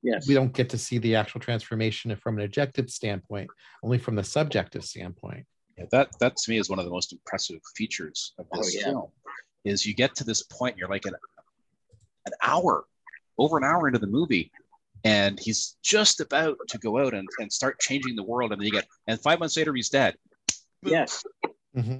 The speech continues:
Speaker 3: Uh,
Speaker 1: Brilliant.
Speaker 3: and I, I found myself thinking, is there an earlier instance of a movie that was that audacious, that, that killed off a, a protagonist or a main character, like,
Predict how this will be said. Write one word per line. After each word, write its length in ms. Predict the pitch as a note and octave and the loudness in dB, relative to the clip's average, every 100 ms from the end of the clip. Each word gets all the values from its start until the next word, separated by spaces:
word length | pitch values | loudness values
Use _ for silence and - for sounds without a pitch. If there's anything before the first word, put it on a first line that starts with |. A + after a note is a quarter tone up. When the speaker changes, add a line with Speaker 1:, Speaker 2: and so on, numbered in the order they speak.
| - | -10
Speaker 3:
Uh, 240 | A2 G#2+ | -16 0
Speaker 1:
Brilliant. 360 | E3+ F#3 D#3 A2 | 4 6 4 2
Speaker 3:
and 80 | - _ _ _ _ - | -6 _ _ _ _ -10
I, 60 | |
I 20 | C3 | -6
found 180 | F#3 | -6
myself 320 | A3+ - D#3+ - | -6 -8 -8 -10
thinking, 360 | F#3 F#3+ A2 _ _ _ _ _ - D3 | -18 -16 -18 _ _ _ _ _ -10 -8
is 140 | D#3 - | -4 -2
there 220 | D4 F#4+ | 0 0
an 80 | - - | -2 -2
earlier 440 | C3+ E3 G#3+ F#3 A#2+ | 4 4 4 2 2
instance 680 | C#3 - G#3 A3+ - - - - - - _ B2 | 2 0 0 2 2 0 -4 -20 -20 -20 _ 2
of 140 | A#2+ | 6
a 60 | A2 | 6
movie 280 | A#2+ D3+ D3+ | 6 6 4
that 100 | A2+ | 4
was 180 | G2+ | 2
that 160 | G#2 A#2+ | 4 4
audacious, 800 | A2+ - G2 - F#3+ G3 - - _ - | 2 0 0 -2 -2 0 -2 -4 _ -2
that, 160 | G#2 - | -2 0
that 220 | G2+ - | -4 -2
killed 320 | - C3+ C#3+ | -2 0 2
off 260 | G#2 G#2+ - | 4 2 0
a, 60 | F#2 | -6
a 340 | - F2 E2 | -4 -6 -6
protagonist 640 | - - G#2+ B2 C#3 - | -4 2 4 4 2 2
or 60 | G2 | 2
a 40 | |
main 160 | A2 A#2+ | 2 0
character, 480 | - G2+ A#2+ D#3 D3+ | 2 2 2 0 0
like, 200 | F#2 | -2